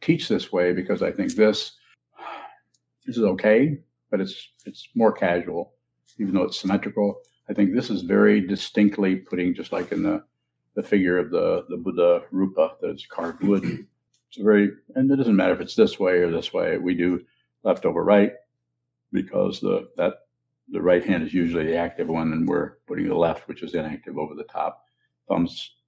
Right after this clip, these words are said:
touching forms a, an oval. There's some symbolism there, but the idea is you, you wouldn't probably do that casually unless you meditate a lot. And if you meditate a lot, then you find yourself doing this quite a bit casually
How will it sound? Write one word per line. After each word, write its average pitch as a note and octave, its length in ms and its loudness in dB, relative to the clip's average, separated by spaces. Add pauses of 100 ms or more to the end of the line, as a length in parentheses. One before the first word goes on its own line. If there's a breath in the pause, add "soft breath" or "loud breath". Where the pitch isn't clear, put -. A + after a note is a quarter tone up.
touching F#2+ 480 0 (580)
forms - 260 -6
a, - 260 -2
an - 80 -6
oval. F2+ 500 -2 (500)
There's C3+ 180 -2
some G#2+ 140 6
symbolism F#2 540 4
there, E2+ 140 0
but E2 100 -4
the G2+ 80 2
idea F#2+ 320 2
is F2+ 140 -4
you, F#2 180 0
you G2 180 0
wouldn't G2+ 380 0
probably F#2 380 4
do G2+ 220 2
that F2+ 240 2
casually F#2 640 0
unless G2+ 260 2
you G#2+ 60 4
meditate A2+ 420 4
a - 60 -8
lot. - 200 -8
And - 60 -10
if F2 60 -12
you F#2 80 0
meditate A2+ 380 4
a - 40 -4
lot, E2+ 240 -2
then F#2 140 2
you F#2 180 2
find F2+ 160 -4
yourself F2 320 -6
doing F2+ 220 0
this E2+ 140 -6
quite F2+ 180 -4
a F2 40 -8
bit G2 180 -2 (180)
casually - 420 -12